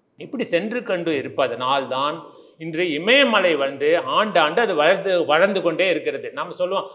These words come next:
"மலை வளருமா?" அப்படின்னு கேட்போம். ஆனா உண்மையிலேயே இமயமலை வந்து வளர்ந்துகிட்டே இருக்கு. நான் முதல்ல சொன்ன மாதிரி ஐந்து சென்டிமீட்டர் நகர்ந்துட்டு இருக்கப்ப எ-,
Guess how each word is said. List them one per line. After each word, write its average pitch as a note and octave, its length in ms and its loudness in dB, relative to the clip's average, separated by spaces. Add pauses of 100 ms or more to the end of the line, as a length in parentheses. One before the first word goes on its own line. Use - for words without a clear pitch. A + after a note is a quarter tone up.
(120)
"மலை E3 240 2
வளருமா?" E3 680 4
அப்படின்னு D3 240 -12
கேட்போம். C3 360 -2
ஆனா F3+ 200 -6
உண்மையிலேயே F3 540 -2
இமயமலை D#3 500 -2
வந்து C3 280 -2
வளர்ந்துகிட்டே D#3 580 -2
இருக்கு. A2 380 -8 (460)
நான் F#3 200 -10
முதல்ல G#3+ 240 0
சொன்ன F#3+ 300 -2
மாதிரி D#3 420 -2
ஐந்து F3+ 460 0
சென்டிமீட்டர் G3+ 640 -2
நகர்ந்துட்டு D3 440 -2
இருக்கப்ப A#2+ 640 -6 (580)
எ-, D3+ 340 -4